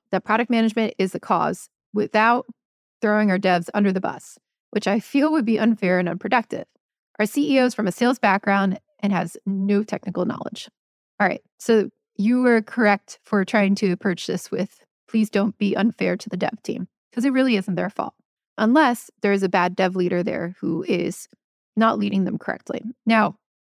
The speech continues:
let's assume everybody's doing the best they can and the C E O just doesn't get that. We're gonna start from a place of everybody is trying their best. <laughs> You need to educate the C E O about what the problems are, and you need to do that as a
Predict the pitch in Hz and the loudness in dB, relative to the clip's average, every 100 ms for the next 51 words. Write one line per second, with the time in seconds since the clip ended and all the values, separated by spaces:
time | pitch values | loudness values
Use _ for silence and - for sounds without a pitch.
0 | _ 240 240 254 - 269 226 202 - 226 | _ -2 0 -2 0 2 2 -2 -2 0
1 | 233 254 226 233 220 202 196 - 185 - | 2 2 2 2 2 2 -2 -2 -4 -2
2 | 202 214 233 _ - 214 - 196 190 180 | 0 0 -2 _ -2 0 0 0 2 2
3 | 175 - 202 - - - - - _ _ | 0 -4 -6 -6 -8 -6 -8 -10 _ _
4 | _ _ 247 240 214 - 214 - _ - | _ _ 0 2 2 2 0 0 _ -2
5 | 190 180 185 175 - 170 170 - 233 240 | -2 0 -2 -2 -2 -2 -2 -2 0 2
6 | 233 214 165 - - 196 196 190 - - | 2 2 -2 -6 -2 2 2 0 -4 -14
7 | - 277 - _ _ _ _ 226 320 440 | -8 -8 -8 _ _ _ _ 0 2 2
8 | 381 247 240 233 233 202 190 - - 196 | 2 2 2 0 0 2 0 -4 -6 -6
9 | - - 208 190 180 180 180 208 - - | -4 -2 0 2 2 2 0 0 -4 -2
10 | 202 196 202 180 180 - _ _ _ _ | 0 0 0 -2 -2 -6 _ _ _ _
11 | 233 233 254 277 262 262 247 240 208 202 | 0 2 2 0 0 2 4 2 0 -4
12 | - | -6